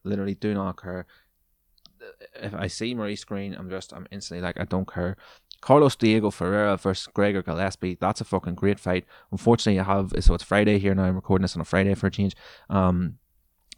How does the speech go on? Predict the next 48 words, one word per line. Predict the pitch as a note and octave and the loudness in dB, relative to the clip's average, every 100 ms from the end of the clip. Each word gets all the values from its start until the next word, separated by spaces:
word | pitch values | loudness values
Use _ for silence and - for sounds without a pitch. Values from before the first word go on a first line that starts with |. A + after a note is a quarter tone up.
| - G#2 | -18 -4
Ferreira | G#2+ G2+ G2+ | 0 2 4
missed | G2+ - | 2 0
weight | F#2+ G#2 - | 2 2 2
by | - F#2+ F#2+ - | 0 2 2 -2
five | - F#2+ F#2 | 2 2 2
pounds, | - G2 F#2+ | 2 2 2
so | - F2+ | 0 0
that's | F#2+ | 0
kinda | - G2+ F2+ | 0 0 0
unprofessional, | F2+ F#2+ F#2 F2+ - F#2+ | -2 -4 -2 -4 -2 -2
but, | F2+ F#2+ - | 0 -2 -2
like, | D2+ - - - _ | -6 -8 -18 -20 _
shit | - - F#2+ | -4 -2 0
happens. | F2 E2+ F#2 | 0 0 -2
Far | - F#2+ | 2 2
be | F2+ | 2
it | - | 0
for | F2 | -4
me | F2+ | -2
to | F#2 | -2
judge | F2 F2+ | -2 -4
somebody | - F2+ F2+ | -2 -2 -2
for | - | -4
being | E2 F#2+ | -8 -8
five | F2+ F#2+ | -8 -8
pounds | F2+ F#2 F#2 | -6 -6 -4
over | F#2+ | -4
what | F#2 | -4
they're | - | -4
supposed | - - F#2 | -6 -6 -4
to | - | -4
be. | F2+ - - - _ | -4 -6 -14 -20 _
Um, | F#2 F2+ F2+ F2 F#2 E2 - _ _ _ _ | -2 0 0 0 -2 -4 -8 _ _ _ _
I | F#2+ | -2
have | F#2 | 0
all | F2+ | -2
the | F2 | -2
sympathy | F#2+ E2 F2+ | -4 -6 -8
for, | - - | -10 -10
in | F2+ | -8
the | F#2 | -6
world | F2+ F#2+ F#2+ F#2 - | -4 -4 -4 -6 -14
for | _ | _
people | - F2 F#2 | -14 -10 -10
trying | F2+ F2+ | -6 -6
to | F2+ | -6
do | F2+ | -6
fucking, | E2 F2 F#2 F2+ E2+ | -6 -4 -4 -4 -8